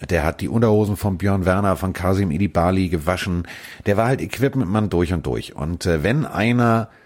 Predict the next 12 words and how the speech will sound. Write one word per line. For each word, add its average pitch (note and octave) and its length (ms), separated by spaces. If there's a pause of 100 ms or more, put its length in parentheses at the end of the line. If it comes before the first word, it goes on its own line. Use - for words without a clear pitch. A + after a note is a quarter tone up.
(520)
mit A#2 440
mir C3+ 760 (240)
Waldorf A#2+ 520
und A2 120
Stettler-like G2 720
über E2 160
die F2 120
guten G#2+ 280
alten D#2+ 300
Zeiten G2 300
sprechen C#2 320
kann, D2+ 220